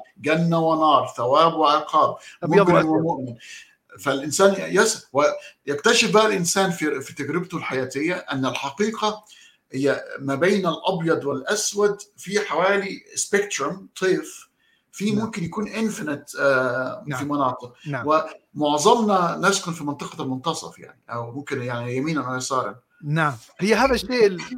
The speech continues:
Speaker 2: يعني مفارقة. إحنا، إحنا نسكن في الوسط، لكننا تفكيرنا هو في الأطراف.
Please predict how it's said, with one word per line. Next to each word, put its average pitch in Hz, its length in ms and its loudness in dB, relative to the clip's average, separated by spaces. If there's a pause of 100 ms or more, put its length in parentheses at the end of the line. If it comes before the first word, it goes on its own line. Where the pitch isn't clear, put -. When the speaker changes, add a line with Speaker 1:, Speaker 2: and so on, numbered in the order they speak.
(160)
Speaker 2:
يعني 147 180 -4
مفارقة. 151 680 0
إحنا، 185 160 -6
إحنا 190 280 -2
نسكن 226 280 -2
في - 100 -4
الوسط، 165 500 -2
لكننا 170 440 -4
تفكيرنا 180 760 2
هو 147 200 -4
في - 100 -14
الأطراف. 127 600 -14